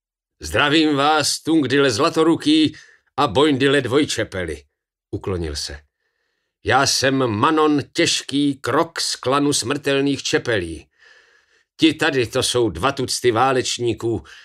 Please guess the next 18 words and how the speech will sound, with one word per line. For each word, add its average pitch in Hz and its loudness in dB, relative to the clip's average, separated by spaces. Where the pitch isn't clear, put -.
které 123 0
jsem 110 -2
připravil 110 -2
na 127 0
výpravu 117 -4
do 123 -2
země 120 -2
za 120 0
horami.“ 78 -10
Trpaslíkovi 147 0
hnědé 127 2
oči - -6
na 143 -6
ně 127 -4
hleděly 117 -2
s - -8
upřímným 117 -4
přesvědčením. 73 -10